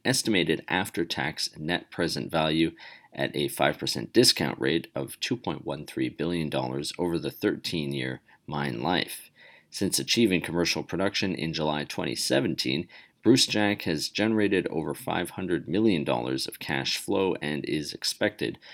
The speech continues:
to generate strong cash flow well into the future. End quote. And Aura Minerals, Inc, which trades on the T S X under the ticker symbol O R A, has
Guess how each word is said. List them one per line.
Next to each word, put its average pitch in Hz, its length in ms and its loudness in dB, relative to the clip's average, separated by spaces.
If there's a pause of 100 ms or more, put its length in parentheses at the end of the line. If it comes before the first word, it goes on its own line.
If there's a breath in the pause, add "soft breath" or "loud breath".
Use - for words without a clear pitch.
(120)
to 85 100 -4
generate 85 480 2
strong 71 420 -2
cash 67 380 -4
flow 62 320 -4
well 58 380 -2
into 76 500 0 (380 soft breath)
the - 80 -12
future. - 540 0 (520)
End - 180 -8
quote. - 360 -2 (1120 loud breath)
And 147 260 4 (100)
Aura 147 300 10
Minerals, 104 640 6
Inc, 90 360 4
which - 300 0
trades 82 380 4
on 73 140 0
the 58 80 -4
T 113 260 2
S 76 300 0
X - 280 -2
under 71 200 -2
the - 80 -6
ticker - 300 -6
symbol 69 420 -2
O 82 280 2
R 60 280 -2 (100)
A, 120 280 0 (100)
has 87 200 -2